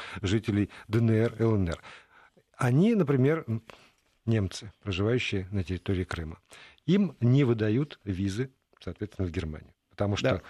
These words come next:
Speaker 1: потому что не
Speaker 2: Это
Speaker 1: при-,
Speaker 2: проблема. А
Speaker 1: это, вот.
Speaker 2: депутаты немецкие, которые
Speaker 1: В
Speaker 2: говорят:
Speaker 1: какой
Speaker 2: «Давайте к немецкой общине в Крым ездить», их же так мочат,
Speaker 1: Ну
Speaker 2: там
Speaker 1: вот,
Speaker 2: этот,
Speaker 1: в какой
Speaker 2: э,
Speaker 1: суд,
Speaker 2: Мельник, посол,
Speaker 1: в какой
Speaker 2: например,
Speaker 1: суд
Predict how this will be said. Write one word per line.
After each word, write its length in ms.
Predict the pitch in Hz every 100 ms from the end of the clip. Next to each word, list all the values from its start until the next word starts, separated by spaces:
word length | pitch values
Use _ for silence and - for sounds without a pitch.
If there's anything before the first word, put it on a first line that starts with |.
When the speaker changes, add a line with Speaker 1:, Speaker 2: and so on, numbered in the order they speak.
| -
Speaker 1:
потому 220 | - 135
что 160 | 143 123
не 80 |
Speaker 2:
Это 80 | 131 123
Speaker 1:
при-, 20 |
Speaker 2:
проблема. 540 | 240 262 208 240 247 156
А 160 | 170
Speaker 1:
это, 80 | 165
вот. 80 | 151
Speaker 2:
депутаты 500 | - 131 - 269 269
немецкие, 400 | 220 208 185 165
которые 300 | 185 - 180
Speaker 1:
В 40 | 156
Speaker 2:
говорят: 180 | 175 151
Speaker 1:
какой 40 |
Speaker 2:
«Давайте 320 | 185 208 214
к 80 | -
немецкой 380 | 196 196 - -
общине 280 | - 180 156
в 80 |
Крым 200 | - 175
ездить», 400 | 175 277 240 156 - - -
их 160 | - 156
же 120 | 160
так 240 | - 214 -
мочат, 460 | 226 247 - 175 -
Speaker 1:
Ну 80 |
Speaker 2:
там 120 | 127 123
Speaker 1:
вот, 60 | 151
Speaker 2:
этот, 220 | 131 135
Speaker 1:
в 80 | -
какой 400 | 143 135 254 254
Speaker 2:
э, 40 |
Speaker 1:
суд, 260 | - - 147
Speaker 2:
Мельник, 320 | 214 202 160
посол, 320 | 170 147 -
Speaker 1:
в 20 | 147
какой 300 | 147 - 247
Speaker 2:
например, 80 |
Speaker 1:
суд 100 | 170